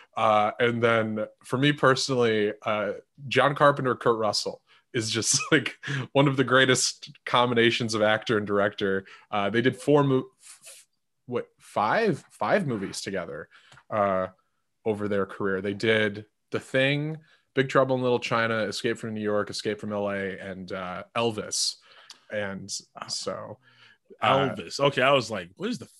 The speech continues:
Speaker 2: fifth mo-?" Okay.
Speaker 1: Yeah. It's a less Carp-, it's not quite a Carpenter, Carpenter movie, but he did
Speaker 2: Right.
Speaker 1: direct it. <laughs>
Speaker 2: Okay.
Speaker 1: Um,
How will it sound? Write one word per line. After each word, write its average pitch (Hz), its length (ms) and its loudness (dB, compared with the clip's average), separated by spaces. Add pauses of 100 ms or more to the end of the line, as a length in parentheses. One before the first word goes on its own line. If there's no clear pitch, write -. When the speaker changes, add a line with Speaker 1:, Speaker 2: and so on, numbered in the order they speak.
(120)
Speaker 2:
fifth 107 220 -12
mo-?" 165 120 -10
Okay. 131 440 4
Speaker 1:
Yeah. 78 40 -14 (320)
It's 160 140 4
a 190 60 6
less 175 280 6
Carp-, 160 280 6
it's 160 180 2
not 170 160 4
quite 165 240 6
a 131 80 6
Carpenter, 113 680 2
Carpenter 104 500 0
movie, 95 360 -8
but 98 200 -8
he 117 80 -2
did 123 100 4
Speaker 2:
Right. 107 60 2
Speaker 1:
direct 101 360 -2
it. 117 240 -6
<laughs> 135 320 -2
Speaker 2:
Okay. 135 460 6 (160)
Speaker 1:
Um, 120 140 -8